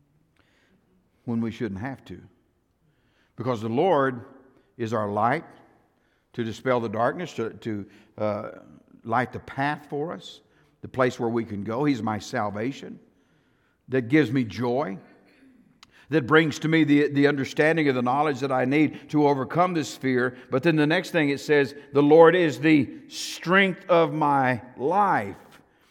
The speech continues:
In other words, God will rescue us.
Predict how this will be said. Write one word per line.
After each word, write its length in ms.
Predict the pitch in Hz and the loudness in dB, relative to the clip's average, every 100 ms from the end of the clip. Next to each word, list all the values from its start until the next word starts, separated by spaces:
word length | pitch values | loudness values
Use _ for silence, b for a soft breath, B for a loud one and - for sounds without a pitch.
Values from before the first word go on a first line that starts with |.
| b b - | b b -4
In 100 | 131 | 2
other 160 | 214 | 4
words, 320 | 190 170 147 113 | 6 6 4 0
God 380 | 139 156 165 | 4 6 6
will 300 | 147 160 135 - - | 6 6 6 0 -10
rescue 880 | 120 139 254 254 - - 202 170 147 | -6 -2 0 -2 -6 -2 2 6 6
us. 800 | 117 - - - - - - | 4 0 -10 -16 -16 -18 -20